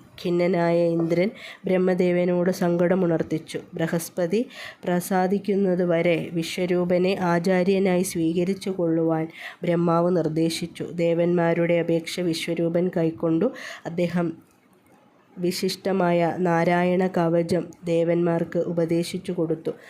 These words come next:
മന്ത്രസിദ്ധി വന്ന ദേവന്മാർ അസുരന്മാരെ പരാജയപ്പെടുത്തുകയും വീണ്ടും സ്വർഗാധിപത്യം സ്-,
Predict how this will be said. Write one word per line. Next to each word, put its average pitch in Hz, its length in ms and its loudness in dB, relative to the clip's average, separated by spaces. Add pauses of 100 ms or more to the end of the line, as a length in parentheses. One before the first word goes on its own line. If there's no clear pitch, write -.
(300)
മന്ത്രസിദ്ധി 180 640 0
വന്ന 175 300 4
ദേവന്മാർ 170 720 2
അസുരന്മാരെ 175 720 2
പരാജയപ്പെടുത്തുകയും 170 1120 0
വീണ്ടും 170 420 2 (600)
സ്വർഗാധിപത്യം 185 1120 0 (280)
സ്-, - 160 -16